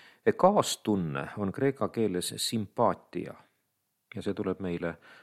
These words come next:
eh, kindlasti tuttav ette, sellepärast et ilmselt säält on pärit ka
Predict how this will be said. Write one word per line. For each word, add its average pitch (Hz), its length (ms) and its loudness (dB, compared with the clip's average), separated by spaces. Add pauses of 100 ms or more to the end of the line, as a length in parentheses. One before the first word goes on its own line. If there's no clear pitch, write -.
(140)
eh, 90 160 0
kindlasti 98 580 -2 (140)
tuttav 117 440 -4
ette, 123 580 -2
sellepärast 80 680 -12
et - 220 -16
ilmselt - 540 -10 (300)
säält 107 560 0
on 82 220 -4 (100)
pärit 90 360 -2
ka 80 280 -6